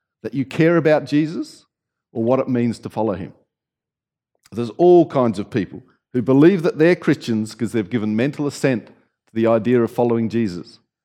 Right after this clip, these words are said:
or they have some connection culturally to church or the Christian faith, but there's not a shred of evidence in their life. And so the scriptures come alongside us, and sometimes gently, and sometimes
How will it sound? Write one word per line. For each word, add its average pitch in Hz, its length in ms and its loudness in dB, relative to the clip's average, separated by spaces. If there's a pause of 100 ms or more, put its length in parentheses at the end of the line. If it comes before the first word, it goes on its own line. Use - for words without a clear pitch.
(240)
or 123 80 -4
they 117 100 2
have 123 160 0
some 143 180 0
connection 135 500 -4
culturally 147 500 -2
to 120 100 -6
church - 580 -6 (160)
or 117 100 -10
the 107 60 -8
Christian 120 380 -4
faith, 92 440 -8 (440)
but - 100 -20
there's 95 160 -16
not 107 140 -8
a 92 40 -10
shred 117 280 -4
of 107 100 -4
evidence 90 560 -8
in 85 120 -20
their 80 120 -12
life. 71 400 -16 (1160)
And 98 100 -18
so 127 160 0
the 120 100 -2
scriptures 147 520 -2
come 170 200 0
alongside 165 560 2
us, - 320 -12 (380)
and 110 100 -10
sometimes 190 460 0
gently, 196 420 -2
and - 140 -16
sometimes 92 580 -8